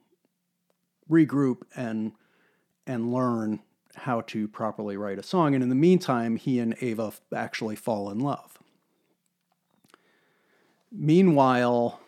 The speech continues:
uh, I think his name's David, who is apprenticed to Hans Sachs, who's really the, the star of the, uh, opera. He's not technically the lead, but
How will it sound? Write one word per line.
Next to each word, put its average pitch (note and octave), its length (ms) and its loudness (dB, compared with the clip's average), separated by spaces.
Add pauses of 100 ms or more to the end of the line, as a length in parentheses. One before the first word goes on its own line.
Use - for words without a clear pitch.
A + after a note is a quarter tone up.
(180)
uh, A2 580 -6
I - 60 -20
think D#3 160 -10
his A#2 160 -6
name's A2+ 300 -2
David, A2 640 -4 (280)
who B2 140 -4
is A2+ 260 -4
apprenticed - 680 -6
to A2+ 120 -4
Hans B2 460 -2
Sachs, - 640 -2 (1080)
who's E3+ 180 -6
really G3+ 280 8
the, B2+ 340 0
the C3 180 -4
star A#2 720 0 (580)
of A2 260 -6
the, G#2 300 -4
uh, G2 220 -10 (120)
opera. G#2+ 460 -6 (1200)
He's C#3+ 200 -6
not D#3 280 -4
technically B2+ 580 -2
the A2 140 -6
lead, G#2+ 420 -6
but - 180 -10